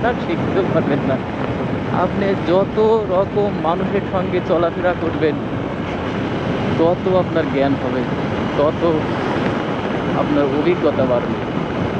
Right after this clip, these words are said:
এটাই বাস্তব। তা না হলে মানুষ দেশ বিদেশ ঘুরে বেড়াতো না। কারণ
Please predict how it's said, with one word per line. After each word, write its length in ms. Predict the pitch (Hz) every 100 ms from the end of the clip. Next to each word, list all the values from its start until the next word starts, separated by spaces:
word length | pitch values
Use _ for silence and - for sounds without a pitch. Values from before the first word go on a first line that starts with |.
| - - - - - -
এটাই 220 | - 202 196
বাস্তব। 380 | 143 - 127 127 - -
তা 80 | 131
না 140 | 156 165
হলে 220 | - -
মানুষ 280 | - 147 151 135 135 - - 135 - - - - - - - - - - - - - - - -
দেশ 320 | 147 147 -
বিদেশ 460 | 143 139 131 - 127
ঘুরে 160 | 143 139
বেড়াতো 320 | 131 131 127
না। 100 | 120 - - - - - - - - - - - - - - - - - - - 120
কারণ 240 | 143 147